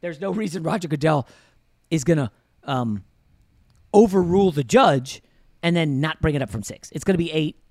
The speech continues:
or ten. And I did see an A P story, Rob, Associated Press, clearly from Watson's camp. Watson would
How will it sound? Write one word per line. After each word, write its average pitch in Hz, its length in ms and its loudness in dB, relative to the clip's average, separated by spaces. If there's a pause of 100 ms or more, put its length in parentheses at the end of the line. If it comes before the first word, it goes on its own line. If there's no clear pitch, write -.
or 151 120 0
ten. 120 340 -4 (220)
And 165 100 -2
I 160 60 2
did 254 220 0
see 190 160 2
an 143 160 -4
A 170 160 2
P 180 180 2
story, 120 320 -2
Rob, 101 240 -8 (680)
Associated 180 520 0
Press, 151 360 -2 (120)
clearly 160 720 2
from 151 220 -4
Watson's 135 380 -6
camp. 131 300 -8 (600)
Watson 220 840 -4
would 165 260 0